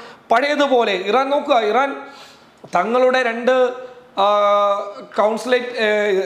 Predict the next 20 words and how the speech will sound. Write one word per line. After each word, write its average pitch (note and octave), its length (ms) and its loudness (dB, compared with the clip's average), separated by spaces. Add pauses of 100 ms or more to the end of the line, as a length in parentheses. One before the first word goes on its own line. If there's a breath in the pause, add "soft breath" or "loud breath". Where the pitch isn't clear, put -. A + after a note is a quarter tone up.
(140)
ഇറാൻ G#3+ 220 0
കൗൺസിലേറ്റിലെ A#3+ 580 0
രണ്ട്, A3+ 240 -2
ഡമസ്കസിലെ A3+ 760 -2 (360 loud breath)
ഇറാൻ A3 260 0
കൗൺസിലേറ്റിൽ A#3 640 -2
നടന്നിട്ടുള്ള A3+ 540 0
ആക്രമണത്തിൽ A3+ 540 -2
കൊല്ലപ്പെട്ട A3+ 440 -2
രണ്ടു G#3+ 420 0
പേർക്ക് A3+ 380 0
വേണ്ടിയിട്ട് A3 380 0
മുന്നൂറോളം A3+ 800 2
മിസൈലുകൾ A3+ 640 0 (360 loud breath)
ഇസ്രായേലിലേക്ക് C4+ 600 0
അയച്ച C4 220 0
രാജ്യമാണ് C4 480 0
ഇറാൻ. B3+ 240 2 (1120)
ഒരു G3+ 60 0
കോംപ്രമൈസ് C4+ 720 0